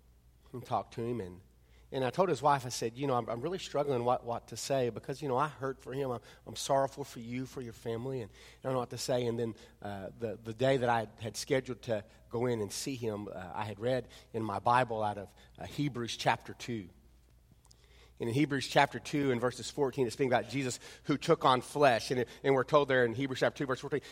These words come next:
that he took on flesh, that through death he might destroy the works of the one who has power over death, that is the devil. And then we're told in verse fifteen there of Hebrews chapter two that he might free those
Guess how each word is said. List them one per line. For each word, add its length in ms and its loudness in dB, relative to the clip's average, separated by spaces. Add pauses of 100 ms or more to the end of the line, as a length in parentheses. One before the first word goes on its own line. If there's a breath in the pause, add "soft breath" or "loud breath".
(120)
that 140 8
he 80 2
took 260 2
on 160 6
flesh, 480 4 (220 loud breath)
that 320 6
through 320 2
death 500 8 (240 loud breath)
he 140 4
might 340 8
destroy 640 4
the 140 4
works 320 6
of 80 -6
the 80 0
one 160 4
who 80 2
has 180 2
power 580 6
over 240 6
death, 480 6 (760)
that 180 8
is 240 6
the 140 2
devil. 440 6 (960 soft breath)
And 80 -6
then 120 4
we're 100 2
told 240 4
in 100 2
verse 240 0
fifteen 400 0
there 180 4
of 80 -4
Hebrews 440 -8
chapter 320 -4
two 380 -8 (880 soft breath)
that 160 0
he 160 0
might 280 6
free 440 0
those 600 2